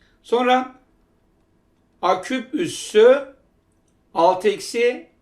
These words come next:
R çarpı ikinci terim iki A B kare üssü R eşittir. Burayı biraz ilerletelim. Altının reelisi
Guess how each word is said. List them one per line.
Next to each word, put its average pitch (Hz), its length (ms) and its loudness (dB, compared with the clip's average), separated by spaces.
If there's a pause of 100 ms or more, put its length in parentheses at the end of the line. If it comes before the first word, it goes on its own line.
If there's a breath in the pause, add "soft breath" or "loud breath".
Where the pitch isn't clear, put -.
(140)
R 156 560 0
çarpı 160 760 -6 (360)
ikinci 185 340 -12
terim 190 440 -2 (760)
iki - 380 -4
A 143 440 0
B 143 480 0
kare 214 520 -2
üssü 226 680 -2 (260)
R 135 460 0 (1200)
eşittir. 214 520 -2 (400)
Burayı 180 260 -2
biraz 180 440 -6 (480)
ilerletelim. 165 840 -4 (440)
Altının 208 640 -2
reelisi 180 800 -4